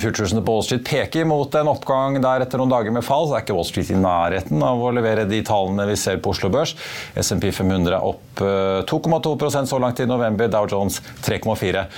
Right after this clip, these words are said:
og Nasdaq ligger akkurat i null, men alle ligger bak, eh, det norske aksjemarkedet da samlet sett for året. Oljeprisen, nå ligger vi ned en, eh, ja, nei, unnskyld, opp to komma to prosent nå til åttiseks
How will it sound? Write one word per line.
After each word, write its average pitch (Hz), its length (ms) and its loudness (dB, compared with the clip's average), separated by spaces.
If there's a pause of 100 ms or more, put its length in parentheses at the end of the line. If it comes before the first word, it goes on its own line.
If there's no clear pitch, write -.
(160)
og 101 140 -2
Nasdaq 92 340 -4
ligger 87 320 0
akkurat - 540 -2
i 87 420 2
null, 120 300 2
men 113 160 2
alle 85 320 0
ligger 80 300 0
bak, 87 260 0 (480)
eh, 87 560 0
det 113 60 0
norske 131 260 -2
aksjemarkedet 92 480 -2
da 87 160 2
samlet 82 320 0
sett - 240 -2
for 85 320 0 (320)
året. 87 400 0 (160)
Oljeprisen, 170 480 0 (160)
nå 135 160 2 (240)
ligger 127 240 0
vi 131 120 0 (180)
ned 123 640 2
en, 113 480 2
eh, 110 480 2
ja, 95 160 2
nei, 120 400 2
unnskyld, 135 320 -2
opp - 160 -6
to 135 320 0
komma 131 180 0
to 117 460 0
prosent 120 400 -2
nå 113 140 2 (440)
til 110 140 -2
åttiseks 107 560 -2